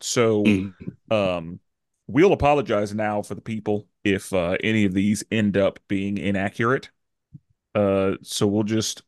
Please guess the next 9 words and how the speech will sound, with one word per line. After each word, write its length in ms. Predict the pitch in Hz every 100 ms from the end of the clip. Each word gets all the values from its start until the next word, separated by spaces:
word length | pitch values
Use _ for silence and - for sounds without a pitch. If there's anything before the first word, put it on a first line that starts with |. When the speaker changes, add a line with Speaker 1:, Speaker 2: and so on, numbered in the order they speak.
| -
Speaker 1:
just, 420 | 101 117 - - -
again, 460 | 127 117 110 95 101 _
the 180 | 104 131
world 420 | 120 135 135 127
of 140 | 117 -
tomorrow. 640 | 113 95 64 57 50 - _ -
We're 140 | 110
just 240 | 104 107 -
gonna 340 | 107 98 98